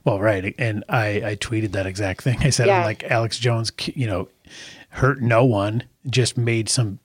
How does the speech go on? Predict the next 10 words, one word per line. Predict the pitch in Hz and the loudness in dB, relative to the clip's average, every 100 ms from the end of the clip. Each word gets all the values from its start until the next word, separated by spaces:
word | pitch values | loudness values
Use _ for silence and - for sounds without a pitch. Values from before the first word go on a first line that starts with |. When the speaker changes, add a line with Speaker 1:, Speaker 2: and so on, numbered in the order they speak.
| _ | _
Speaker 1:
said | - 117 | -2 0
some | - 110 | 0 0
mean | 110 113 104 | 0 -2 -2
things | 131 127 104 113 117 | 0 0 0 -4 -4
or | 113 | -2
Speaker 2:
Yeah. | 117 | 2
Speaker 1:
some | 254 113 | 2 2
maybe | 113 127 | 0 -2
incorrect | 120 113 117 113 - | -2 -2 0 0 -2
things." | - 92 92 101 | -6 -4 -4 -6